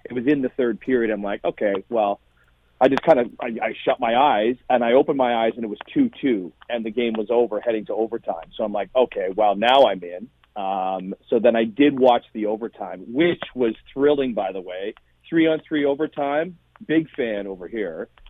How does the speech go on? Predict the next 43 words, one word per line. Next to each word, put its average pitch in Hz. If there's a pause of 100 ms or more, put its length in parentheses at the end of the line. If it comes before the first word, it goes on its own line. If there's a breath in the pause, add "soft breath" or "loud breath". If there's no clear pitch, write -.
(160)
Uh, 101 (180)
so 117
it 139
was 135
just, - (200)
it 151
was 151
just 160
a -
really 131
cool 113
atmosphere 110
to -
be 107
in 104
with, 101 (100)
uh, 95
Halifax, 107
just 98 (1120)
loving 110
life 110 (100)
and 101
loving, 107
uh, 101
loving 110
our, 104
the 101
red 107
and 101
white, 104
and 95
it 120
was, 110
it 127
was, 117 (100)
it 123
was 113
a 104
really 101 (120)
cool, 95 (560)
really 113
cool 98
watch. 82